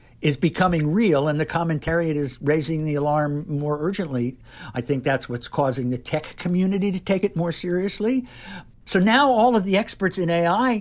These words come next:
guess what they're saying? "Let's stop." And just as of today, it's come out. "Let's have a conference that talks about the potential risks of these things. Let's stop realizing the ethical implications of what we're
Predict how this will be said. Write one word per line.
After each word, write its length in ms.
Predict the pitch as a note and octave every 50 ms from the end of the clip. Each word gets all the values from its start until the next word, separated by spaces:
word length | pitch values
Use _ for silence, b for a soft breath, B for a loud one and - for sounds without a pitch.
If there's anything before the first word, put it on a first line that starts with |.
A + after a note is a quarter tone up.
| -
guess 180 | - A3+ - -
what 100 | - -
they're 100 | B3 G#3+
saying? 420 | - - A3+ G#3 F3 C#3 A#2+ G2+ - - - - -
"Let's 180 | G3 G3 -
stop." 400 | - - G#3+ G3 F#3 D3 - - - - - - - - -
And 160 | - F3 F3 -
just 200 | - B3 A#3+ C#4
as 160 | B3 - B3+
of 100 | A#3 -
today, 300 | - A3+ G#3+ G#3 G#3 F3
it's 160 | C3+ - -
come 120 | - C#3+
out. 220 | C#3+ C#3+ C3+ C3 - - - - B B B B B B B B
"Let's 420 | D#3 D#3+ G#3 A#3+ A#3 - - - - - - - -
have 560 | - - G3+ G3+ F#3+ F#3 F#3 F#3 F#3 F3+ G3 -
a 80 | C#3 C3
conference 580 | - - G3 G3+ G#3+ A3 - - D#3+ D3+ C#3+
that 180 | - - D3+ B2
talks 360 | - - F3+ G3 G3+ - -
about 340 | F#3+ - F#3 E3 D#3+ E3 -
the 60 | -
potential 540 | - - D3+ - - E3+ E3 E3+ - F3+ D#3+
risks 440 | C#3+ D3+ E3+ F#3 F3+ - - - -
of 100 | C3+ A#2
these 280 | B2 B2 A#2 A2 -
things. 340 | - - A#2+ G#2+ G2+ G#2+ - B B B B B B
Let's 260 | - C#3+ E3+ F#3 F3+
stop 800 | - - - - - - - G3 F#3+ F#3 D#3+ C#3+ C#3 D3+ - - - - - - - - - - - - - - - b b b b b b b -
realizing 840 | B2+ C3+ C#3 E3 G3+ A#3 A#3+ A#3+ A3+ G#3 G#3 G#3 - G3+ F3+ F3
the 180 | E3+ D#3+ E3 - - -
ethical 540 | F3+ G3 A#3 A#3+ - B3 B3 B3 A#3+ A#3 A3+
implications 1040 | G#3+ G3+ G3+ G3 G3 F3+ F3 - - F3+ F#3+ G#3+ A#3 - - - D3 B2+ B2+ B2 -
of 280 | - - B2+ C3 A#2+
what 180 | C#3+ D#3 D#3+ -
we're 220 | D#3+ C3+ C3+ B2+